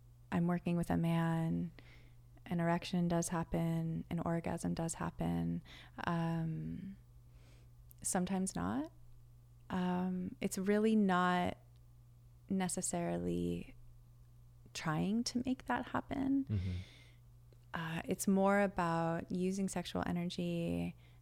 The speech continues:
Speaker 1: and sensuality to get a person grounded into their body, give them a safe space to open up and feel these very powerful, precious, sacred energies within them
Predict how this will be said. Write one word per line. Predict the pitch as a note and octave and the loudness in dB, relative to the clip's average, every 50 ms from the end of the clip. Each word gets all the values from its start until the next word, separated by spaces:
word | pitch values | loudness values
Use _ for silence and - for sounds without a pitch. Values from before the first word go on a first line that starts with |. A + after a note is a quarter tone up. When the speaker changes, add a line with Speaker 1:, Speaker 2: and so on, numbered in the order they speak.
| - - | -16 -10
Speaker 1:
and | - E3 | -8 -6
sensuality | - - F3 F3 - - F#3 F3 F3 F3 E3+ E3+ E3+ E3+ E3+ E3+ E3+ E3 E3+ E3+ E3+ E3+ F3+ F3+ - | -2 -2 -2 -2 -2 0 2 4 4 6 6 4 4 4 2 2 2 2 2 0 0 0 -2 -4 -8
to | - - - F3+ F3 E3+ E3 E3+ E3+ E3+ F3 F3 F3 F3 - - - - - - - - - - - - - - - - - - - - - - - - - | -8 -4 -2 0 0 0 0 0 -2 -2 -2 -4 -6 -8 -10 -14 -20 -20 -20 -20 -20 -20 -20 -20 -20 -20 -20 -20 -20 -20 -20 -20 -20 -20 -20 -18 -16 -8 -2
get | - G3 G3 | 0 0 0
a | G3+ | 0
person | - G#3+ G3 - F#3+ E3+ E3 | 0 -2 -4 -2 -2 -4 -2
grounded | E3 D#3 D3+ D#3 E3+ F#3 G3+ G3+ G3+ G3 | -2 0 0 0 0 0 -2 -2 -2 -2
into | - - F3 - F#3+ | -4 -4 -4 -4 -2
their | F3+ E3+ E3 | -2 -2 -2
body, | E3 - - E3 E3 F#3 A3 A3+ A#3 A#3 A#3 A#3 A#3 A#3 - - - | -2 0 0 0 0 0 2 2 2 2 0 0 -2 -4 -8 -10 -4
give | - F#3+ F3+ F#3 | -2 -2 0 0
them | - F#3 F#3 | 0 0 0
a | F3+ F3 | 0 0
safe | - - - - F3 F3 - | -2 -2 -2 -2 -2 -2 -4
space | - - - - - E3+ E3+ E3+ F3 - - - | -6 -10 -10 -6 -2 0 0 0 -2 -2 -6 -6
to | - - - | -6 -4 -2
open | - E3+ E3+ - F3 F3 E3+ E3 | 0 -2 0 0 -2 -2 0 0
up | E3 E3 E3+ E3 - | 0 0 0 0 -2
and | E3+ E3 D#3+ | -2 -2 -2
feel | - - - E3+ E3+ E3+ F3 F3 F#3 F#3+ F#3+ | -4 -6 -2 0 2 2 4 4 2 2 2
these | F#3+ F3+ E3+ - | 2 0 0 -2
very | - F3 E3+ E3+ F3 F3+ - | 0 0 2 2 2 2 0
powerful, | - - - - - E3+ E3 E3+ F3 F3+ F3+ F3+ - - F3 F3 F3 E3+ E3+ E3+ E3+ E3+ - | -4 -8 -8 -6 -2 0 2 2 4 2 2 0 0 2 2 4 4 4 4 4 2 0 -2
precious, | - - - - E3 - - E3+ E3 | -4 -2 0 0 0 0 -2 -2 -2
sacred | - - E3+ E3+ - E3+ E3+ | 0 -2 -2 0 0 0 0
energies | E3+ E3 E3+ E3+ F3+ - - G#3 - | 2 2 2 2 0 0 -4 -4 -4
within | - G#3+ - G#3 G3+ G#3 | -4 -4 -2 -2 -2 0
them | G3+ G#3 G#3+ G#3+ G#3+ A3 A3+ | 0 0 0 0 0 0 -2